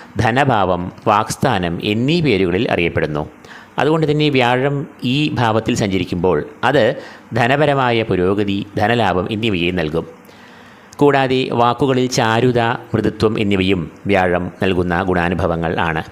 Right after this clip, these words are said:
നിലവിൽ അനുഭവിച്ചു കൊണ്ടിരിക്കുന്ന സാമ്പത്തികമായ പ്രതിസന്ധികൾ ഒഴിയാനുള്ള മാർഗങ്ങൾ ഇവർക്ക് മുന്നിൽ തെളിയും. വ്യാഴം എന്നത് മിഥുനക്കൂറുകാരുടെ ഏഴാം ഭാവാധിപനും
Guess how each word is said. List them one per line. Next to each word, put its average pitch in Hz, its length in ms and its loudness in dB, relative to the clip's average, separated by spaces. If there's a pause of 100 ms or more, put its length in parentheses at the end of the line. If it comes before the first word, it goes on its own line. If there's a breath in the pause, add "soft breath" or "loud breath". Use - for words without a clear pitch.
(520 loud breath)
നിലവിൽ 151 420 2
അനുഭവിച്ചു 120 440 2
കൊണ്ടിരിക്കുന്ന 113 500 0 (120)
സാമ്പത്തികമായ 104 920 0
പ്രതിസന്ധികൾ 95 600 0
ഒഴിയാനുള്ള 101 680 0
മാർഗങ്ങൾ 92 540 0 (120)
ഇവർക്ക് 95 280 -2
മുന്നിൽ 87 320 -2
തെളിയും. 78 380 -2 (720 loud breath)
വ്യാഴം 131 420 2
എന്നത് 147 280 2
മിഥുനക്കൂറുകാരുടെ 117 880 2 (140)
ഏഴാം 120 420 2
ഭാവാധിപനും 117 640 0